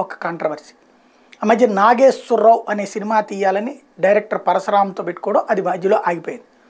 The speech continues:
దాని గురించి అడిగారు. వాస్తవంగా కస్టడీ సినిమా గురించి వెళ్ళినప్పుడు ఆ సినిమా గురించి అడగాల,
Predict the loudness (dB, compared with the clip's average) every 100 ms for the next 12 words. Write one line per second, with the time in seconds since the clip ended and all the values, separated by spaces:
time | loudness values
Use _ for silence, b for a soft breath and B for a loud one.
0 | b b b b b b 2 4 4 2
1 | 2 0 -2 -6 -4 -2 -2 -2 -4 -2
2 | -4 -4 -4 -4 -4 -6 -4 -4 -4 0
3 | -2 -2 -4 -4 -2 -4 -4 -6 -4 -4
4 | -6 -6 -6 -10